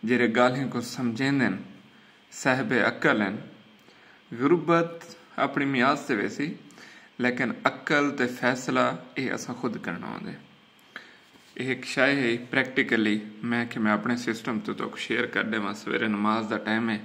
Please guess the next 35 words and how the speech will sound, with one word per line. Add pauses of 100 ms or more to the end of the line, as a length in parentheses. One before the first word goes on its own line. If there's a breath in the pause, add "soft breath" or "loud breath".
(720 loud breath)
اسان
ته
توکو
پتہ
آهي، (100)
ڀولي
بندي
آهيون، (220)
ڪم
ڪريندي
آهيون،
ويٺي
رات، (800 loud breath)
نماز
شماز
پڙهه
ڪي
ولا
سمهندا
آهيون۔ (720 loud breath)
اي ۾ (180)
ويڊيو
بڻاوڻ
جو
مقصد
اهو
هئي، (300)
بار
بار، (760 loud breath)
ڪي (200)
خود
به (320)
ڊجيٽل
ٿي
ويو،